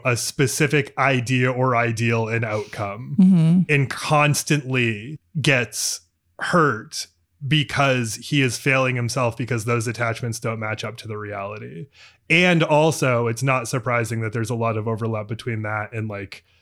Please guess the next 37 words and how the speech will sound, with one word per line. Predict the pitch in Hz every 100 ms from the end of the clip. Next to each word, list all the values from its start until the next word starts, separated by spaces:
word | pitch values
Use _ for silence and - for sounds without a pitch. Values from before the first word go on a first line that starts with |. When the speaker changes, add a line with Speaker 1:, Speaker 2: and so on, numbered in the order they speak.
| _ _ _ -
Speaker 1:
you | 135
know, | 104 117
anonymous | 131 127 123 120 113
programs, | - 117 101 107 98 101 131 120
because, | 120 113 117
like, | 113 107
his | 151 170 127
desire | 151 135 127 127
to | 127
have | 127 113
very | 127 120 113
specific | - 120 131 120 113
and | 110
particular | 120 123 117 120 113
outcomes | 113 113 120 110 107
lead | 113 117 -
to | 113
nothing | 110 113
but | 107 104
disappointment | 113 - - 113 107 104 104
and | 107
hurt. | 101 113 104 -
And | 113
then | 107
he | 107
ends | 104
up | 104
just | - 104
fucking, | 113 107 107
like, | 101 -
drinking | 113 110 113 104
himself | 113 - 151 -
<laughs> |
through | - - 220
several | - 170 170 220 220
weeks | 233 - - -
in | 262 -